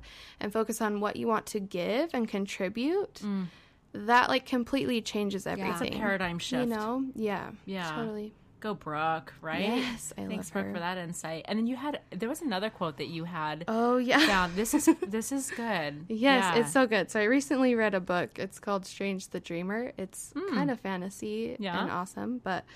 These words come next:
Speaker 1: um, there, something popped out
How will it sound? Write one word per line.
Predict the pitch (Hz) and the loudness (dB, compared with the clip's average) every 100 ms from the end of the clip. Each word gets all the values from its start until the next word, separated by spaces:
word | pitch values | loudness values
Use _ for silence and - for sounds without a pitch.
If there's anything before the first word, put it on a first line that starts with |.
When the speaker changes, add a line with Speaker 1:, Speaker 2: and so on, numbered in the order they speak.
| - - - - | -20 -20 -20 -10
Speaker 1:
um, | - 208 196 190 175 - - - - - | -2 0 2 0 -2 -6 -14 -20 -16 0
there, | 208 247 - | 6 6 6
something | - 254 254 233 | 4 6 8 6
popped | 214 220 208 190 | 4 4 4 4
out | 160 | 4